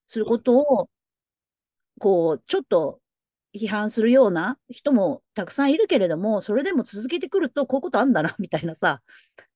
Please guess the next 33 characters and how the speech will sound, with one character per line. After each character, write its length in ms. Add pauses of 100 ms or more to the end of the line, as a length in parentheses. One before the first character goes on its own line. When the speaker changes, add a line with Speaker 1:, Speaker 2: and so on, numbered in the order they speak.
Speaker 1:
て 80
い 40
う 20
こ 100
と 80
は 60
私 260
が 420 (140)
や 160
っ 40
て 120
き 60
た 100
こ 100
と 140
は 400 (320)
正 300
解 240
み 100
た 160
い 60
な。 240 (340)
Speaker 2:
そ 200
う 40
だ 60
ね。 500 (1200)
も 520
う 40
さ、 300 (340)
<laughs> 440 (600)
映 320
画 200
を、 340